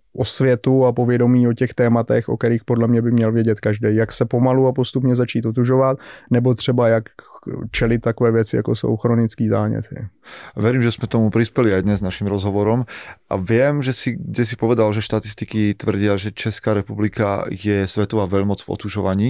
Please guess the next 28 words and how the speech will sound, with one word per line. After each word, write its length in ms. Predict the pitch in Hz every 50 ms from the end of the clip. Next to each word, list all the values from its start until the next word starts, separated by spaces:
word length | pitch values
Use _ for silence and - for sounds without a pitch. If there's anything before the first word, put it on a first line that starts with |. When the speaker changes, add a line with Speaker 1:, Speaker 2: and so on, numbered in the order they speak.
| 143 147 - _ _ - -
Speaker 1:
To 80 | - 127
je 60 | 117
pravda. 160 | - 123 131 143
Speaker 2:
V 40 | 143
počte, 240 | 120 107 110 117 110
eh, 200 | 101 104 98 - - - 98 101 104 98 -
klubov 400 | - 117 110 107 104 107 104 104
otužileckých 500 | 101 - 101 - 104 104 101 - - 107
a 40 | 98
podobne. 320 | - - - 104 127 123 123
Speaker 1:
Slovenská 240 | 127 127 - 135 127
republika 400 | 131 - 139 135 139 131 - 135
pravdepodobne 520 | 127 135 139 131 135 131 - 139 135 135 131
taky, 240 | - - - - 127
myslím 220 | 123 123 110 113 117
Speaker 2:
No, 220 | 117 113 113 117
Speaker 1:
si. 80 | 113 -
Speaker 2:
tak 160 | 113 104 101
dúfam, 320 | 160 214 - 233 156 123
že 400 | 104 123 117 113 113 113 113 110 - -
sme 240 | - - - 113 -
teraz 400 | - 120 123 117 - - - - - _ -
prispeli 400 | - - 127 - - 143 127 113
k 80 | - -
tomu, 240 | 117 120 120 117
že 320 | 101 107 117 113 110 107 107 -
budeme 320 | - 101 117 127 127 117 101
pre 560 | - - 104 101 98 98 98 98 101 98